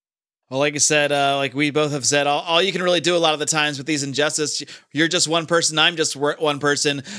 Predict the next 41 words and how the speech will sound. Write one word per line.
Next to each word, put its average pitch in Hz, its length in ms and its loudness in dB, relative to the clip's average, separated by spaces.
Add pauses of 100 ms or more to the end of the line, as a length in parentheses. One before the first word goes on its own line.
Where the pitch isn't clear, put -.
(140)
All 175 200 2
we 180 80 2
can 170 120 -4
do 175 160 4
in 170 60 4
our 156 160 0
various 196 460 2
ways 165 260 2
to 156 120 -2
vent, 165 220 2
whether 170 300 2
it's 160 120 -2
through 190 160 2
your 185 160 2
columns, 165 520 0 (180)
uh, 143 140 0
for 147 140 -4
me 170 160 0
through 160 140 -2
these 156 140 0
podcasts, 180 600 0
is 160 140 -4
to 170 180 0
talk 175 300 0
about 135 260 0
it 147 160 -2 (160)
and 143 100 -8
try 156 180 2
to 151 100 0
spread 156 380 2
the 143 420 0
word, 143 420 0
so 131 140 0
to 127 40 -4
speak, 139 300 0
on 131 160 -2
this 139 220 0
and 131 80 -4
all 131 180 0
the 131 120 0
other 127 260 0